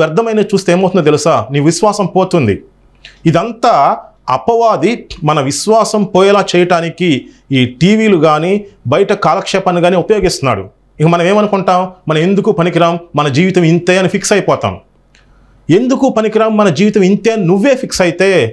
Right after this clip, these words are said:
ఎట్లా? దేవుడు మనల్ని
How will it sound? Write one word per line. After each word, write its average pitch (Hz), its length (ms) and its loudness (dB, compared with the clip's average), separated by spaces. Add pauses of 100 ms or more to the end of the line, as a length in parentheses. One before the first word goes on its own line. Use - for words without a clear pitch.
(500)
ఎట్లా? 156 300 0 (2000)
దేవుడు 220 640 0 (220)
మనల్ని 185 380 2